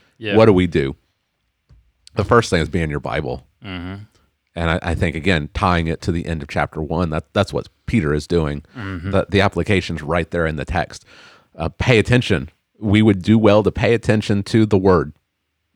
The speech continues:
Speaker 2: um, as to a lamp shining in a dark place, right? Until the day, until the day dawns and the morning star, um, shines in our hearts, till Christ comes. Um, so be in your Bible,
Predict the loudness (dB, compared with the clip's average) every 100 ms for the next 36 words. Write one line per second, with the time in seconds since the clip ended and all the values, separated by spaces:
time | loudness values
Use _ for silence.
0 | -4 0 2 0 0 0 2 2 0 -2
1 | -4 -2 0 0 -2 -2 -2 -4 -8 -12
2 | -12 -18 _ _ _ _ _ _ -14 -14
3 | _ _ _ -4 -2 2 2 2 2 2
4 | 0 -4 -8 -4 -2 0 -2 -2 -6 -6
5 | -10 -10 -6 -4 -4 -6 -8 -10 -10 _
6 | -16 -12 -10 -10 -8 -8 -6 -6 -2 -4
7 | -4 -16 _ _ -6 0 0 -2 -8 -10
8 | -16 _ -20 -18 -18 -18 -18 -20 -2 2
9 | 2 4 2 4 4 4 4 4 0